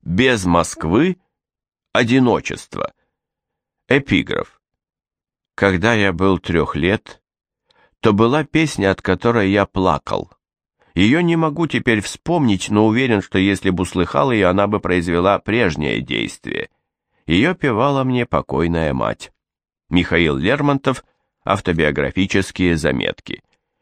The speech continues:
Так уж сложилось, что детские годы Лермонтова, проведенные им вне Москвы,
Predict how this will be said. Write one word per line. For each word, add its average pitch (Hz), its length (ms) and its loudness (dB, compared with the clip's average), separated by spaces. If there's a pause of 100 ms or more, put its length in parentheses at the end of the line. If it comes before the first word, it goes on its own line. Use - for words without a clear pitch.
(680)
Так 151 260 2
уж 147 120 2
сложилось, 117 600 0
что 90 300 -2
детские 98 560 0
годы 120 260 0
Лермонтова, 67 680 0
проведенные 82 920 0
им 87 320 0
вне 87 320 0
Москвы, 90 600 -2